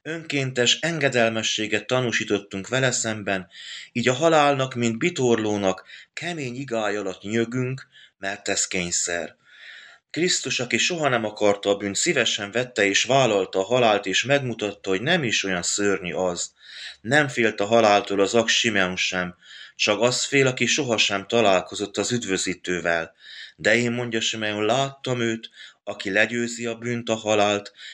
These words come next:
és békességben távozom a földről. Az igazi öröm, amely megerősíti az ember szívét, amely lelkesíti tervei véghezvitelére,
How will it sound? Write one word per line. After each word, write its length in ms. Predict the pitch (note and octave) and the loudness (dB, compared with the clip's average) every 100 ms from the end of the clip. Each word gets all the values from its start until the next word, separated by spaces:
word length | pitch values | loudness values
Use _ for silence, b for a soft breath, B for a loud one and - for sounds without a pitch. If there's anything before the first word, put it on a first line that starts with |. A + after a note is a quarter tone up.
| B | B
és 200 | E2+ - | -6 0
békességben 1120 | A2 A#2+ A#2 A2 - G#2+ G#2 F2+ F#2+ F#2+ F#2 | 2 2 0 -4 -4 -4 -6 -2 0 0 -2
távozom 640 | F#2 F#2 F2+ F2+ F2 E2 | 2 2 2 -2 -4 -8
a 60 | E2 | -8
földről. 680 | - F2 E2 E2+ E2+ D#2 - B B B B - | -4 -2 -2 -2 -4 -4 -10 B B B B -14
Az 160 | - | -8
igazi 400 | F3 C#3 B2+ G#2 | -4 -4 -4 -4
öröm, 480 | A2 B2 A2 G#2+ - | -2 0 0 -2 -6
amely 260 | - G#2 G2 | -2 2 4
megerősíti 800 | A#2 D#3 A#2+ G#2+ - G2 - F#2 | 2 0 0 0 -2 -4 0 2
az 140 | F2+ | 4
ember 360 | A#2+ A#2 F#2+ F2 | 2 2 0 2
szívét, 580 | - A2+ G2 F#2 E2 B B B B - | 0 -2 2 0 0 B B B B -12
amely 460 | A2+ G#2+ G2 - | -10 -6 -6 -6
lelkesíti 1000 | - C#3 E3+ - A2 - G#2+ - G#2 F#2+ - | 0 2 2 2 2 2 0 -2 2 2 2
tervei 480 | D3 E3 A2+ G2 | 2 4 4 4
véghezvitelére, 1080 | F#2+ C3+ C3 G#2 G2+ G#2 G#2+ G2 G2 F#2+ F#2 | 4 2 4 0 0 -6 0 0 2 2 2